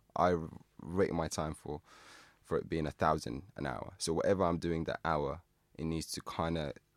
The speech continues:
get me step closer to getting that thousand or something like that." So he used to have that mentality.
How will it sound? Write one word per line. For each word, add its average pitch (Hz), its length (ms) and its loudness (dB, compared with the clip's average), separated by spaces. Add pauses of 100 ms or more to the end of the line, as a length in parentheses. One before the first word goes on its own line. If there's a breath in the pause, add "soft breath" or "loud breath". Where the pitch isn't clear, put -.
get 71 180 0
me 82 120 0
step - 300 -2
closer 87 340 2
to - 120 -10
getting 73 220 -2
that - 160 -6
thousand 76 400 -2
or 85 100 0
something 90 300 4
like 80 120 0
that." 78 100 -4
So - 100 0
he 95 120 -2
used 95 180 0
to 98 80 -2
have 82 160 -2
that 80 160 0
mentality. 69 560 -6